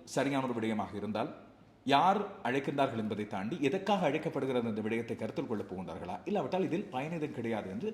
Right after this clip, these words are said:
மக்களும் முடிவு செய்திருக்கின்றார்களா? இன்றைய நாளில் நாங்கள் அவதானிப்போம். யாழ்ப்பாணம் மட்டுமல்ல, யாழ் மாவட்டம் மட்டுமல்ல,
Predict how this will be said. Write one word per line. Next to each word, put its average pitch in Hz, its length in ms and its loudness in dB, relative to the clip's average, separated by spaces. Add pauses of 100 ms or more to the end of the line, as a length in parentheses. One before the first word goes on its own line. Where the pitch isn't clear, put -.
(240)
மக்களும் 156 400 2
முடிவு 117 220 -2
செய்திருக்கின்றார்களா? 87 600 -6 (260)
இன்றைய 139 300 4
நாளில் 131 280 0 (340)
நாங்கள் 101 340 -2
அவதானிப்போம். 117 500 0 (600)
யாழ்ப்பாணம் 107 520 2
மட்டுமல்ல, 139 380 -2 (800)
யாழ் 110 220 4
மாவட்டம் 95 300 -4
மட்டுமல்ல, 143 340 -2